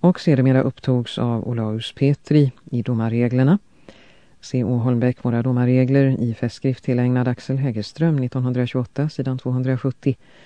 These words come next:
är ett av stöden för att Södermannalagen har utarbetats av en andlig. Not etthundratrettionio, gångare, fornsvenska gangare, passgångare,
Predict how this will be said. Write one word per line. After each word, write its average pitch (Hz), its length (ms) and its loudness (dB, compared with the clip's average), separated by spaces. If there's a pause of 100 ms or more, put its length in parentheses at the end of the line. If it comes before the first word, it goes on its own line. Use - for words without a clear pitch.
(600)
är 160 160 6
ett 165 260 2
av 131 120 2
stöden 120 480 0
för 110 280 -2
att 113 180 -4
Södermannalagen 123 880 0
har 123 160 -2
utarbetats 104 760 -6
av 101 140 -6
en 98 100 -6
andlig. 107 400 -6 (2250)
Not 143 220 2
etthundratrettionio, 131 1000 4 (100)
gångare, 127 720 2 (180)
fornsvenska 113 760 -4
gangare, 120 640 0 (580)
passgångare, 127 960 2